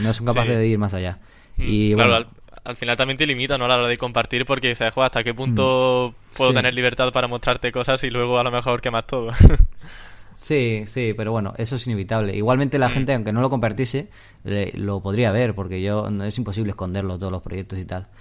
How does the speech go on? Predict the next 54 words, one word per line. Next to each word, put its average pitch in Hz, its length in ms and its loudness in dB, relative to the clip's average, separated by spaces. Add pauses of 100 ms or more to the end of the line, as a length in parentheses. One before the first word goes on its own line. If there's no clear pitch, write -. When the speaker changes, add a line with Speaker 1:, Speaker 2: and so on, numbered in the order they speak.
(120)
Speaker 2:
Ya. 113 200 -4
Speaker 1:
Entonces 120 200 2
yo 131 80 6
al 123 40 4
final 131 240 4
lo 131 80 6
que 123 80 4
prefiero 113 280 2
es 117 100 -2
compartirlo, 101 800 -2
más 107 240 -6
o 113 40 -2
menos 113 160 0
lo 110 80 2
he 107 40 -4
compartido 101 440 0
todo. 95 180 -2
Yo 95 140 -4
creo 110 140 -2
que 101 120 -2 (220)
todo 131 380 4
el 117 160 0
tipo 120 180 -2
de 117 80 2
cosas 113 240 0
que 113 120 -2
hago 135 240 0 (560)
la, 104 380 2
las 98 180 0
he - 20 -2
enseñado 98 500 -2 (280)
en 92 300 -4
algún 95 160 -4
Speaker 2:
Mm. - 20 -2
Speaker 1:
momento 98 340 -2
en 92 60 -2
el 90 100 -6
curso. - 340 -8 (360)
Lo 110 260 2
que 104 100 0
no 110 60 2
voy 120 100 4
a 117 60 4
hacer 127 240 2
va 117 60 4
a - 20 -2
ser 117 140 0
decirte, 107 360 -4
"Pues 98 160 -2
mira, 101 300 -2
esto 113 480 -2
me, 110 300 -2
eh, 98 440 -8 (240)
un, 110 140 -2